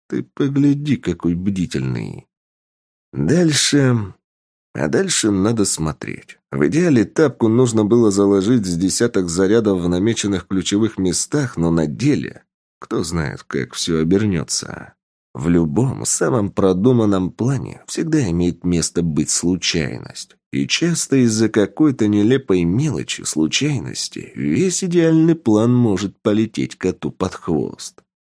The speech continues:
По этой причине Тапок предпочел разработать план для начального этапа, а далее уже ничего не планировать,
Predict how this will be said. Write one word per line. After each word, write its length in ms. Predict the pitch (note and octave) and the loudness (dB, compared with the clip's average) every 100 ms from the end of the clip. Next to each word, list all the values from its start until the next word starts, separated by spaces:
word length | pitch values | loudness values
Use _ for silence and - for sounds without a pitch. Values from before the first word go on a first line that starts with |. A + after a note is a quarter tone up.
| _ _ - | _ _ -6
По 80 | |
этой 320 | - F3+ D3+ B2 | -2 0 2 2
причине 580 | A2+ G2+ - E3 B1+ | 2 2 0 0 0
Тапок 440 | B1+ - D#3+ - - | -2 -2 0 0 0
предпочел 640 | A2 - G2+ - C3 A#2+ | -2 2 0 2 2 4
разработать 680 | G2+ F#2 F2+ A#2+ C3+ G2 - | 4 4 2 2 0 0 -2
план 320 | - B2 A#2+ | 0 2 2
для 200 | G2+ G2+ | 0 0
начального 720 | G2+ G2 - A#2+ C#2 C2 C#2+ D#2+ | 0 -2 -2 -4 -4 -6 -2 -4
этапа, 540 | - C2 G1+ - - - | -4 -10 -10 -14 -20 -10
а 160 | D#2+ | -4
далее 280 | C3+ F#3 D#3 | 0 2 4
уже 300 | A2+ A#2 C#3 | 4 6 4
ничего 540 | G#2 C3+ C3+ - G#2 G2+ | 4 0 0 0 2 2
не 100 | F2 | 0
планировать, 680 | F2 F2 D#2+ G#1 - G1+ | 2 0 0 -4 -10 -14